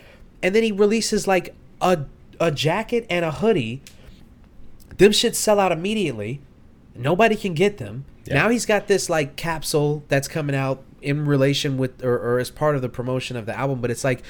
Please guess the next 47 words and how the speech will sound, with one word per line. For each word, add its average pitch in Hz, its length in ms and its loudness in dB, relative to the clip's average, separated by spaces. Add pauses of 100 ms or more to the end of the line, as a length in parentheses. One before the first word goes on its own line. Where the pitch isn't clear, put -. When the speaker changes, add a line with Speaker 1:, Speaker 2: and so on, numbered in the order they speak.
(180)
Speaker 1:
again, 135 340 0 (220)
that's 151 160 -2
just 214 180 -2
gonna 196 120 -2
be, 180 100 0
like, 156 200 -2 (520)
overpriced, 156 880 2 (220)
Speaker 2:
Yep. - 280 -8
Speaker 1:
un-, 180 220 4 (100)
under, 196 360 2 (200)
underdeveloped. 160 880 2 (200)
They're 131 100 0
gonna 156 160 2
sell 190 560 0 (260)
like 143 160 0
hotcakes, - 720 -6 (320)
and 135 180 0
nobody's 170 340 4
gonna 165 120 0
be 165 60 -2
able 165 120 4
to 160 60 -2
get 147 140 -4
their 143 80 -2
hands 147 320 -2
on 110 160 -4
'em. 113 160 -10
Speaker 2:
Yeah. - 140 0
Speaker 1:
It, - 80 -8
this 226 180 4
is 277 120 0
his 269 160 2
whole 226 260 6
M 175 200 -4
O. 196 80 2
Speaker 2:
And 123 80 4
Speaker 1:
This - 80 4
Speaker 2:
then - 60 6
Speaker 1:
is - 40 2
Speaker 2:
the - 60 4
Speaker 1:
what 269 100 10
he 262 60 6
does 220 340 4
all 170 220 4
the 151 80 0
Speaker 2:
<laughs> - 0 -
Speaker 1:
time. 160 340 0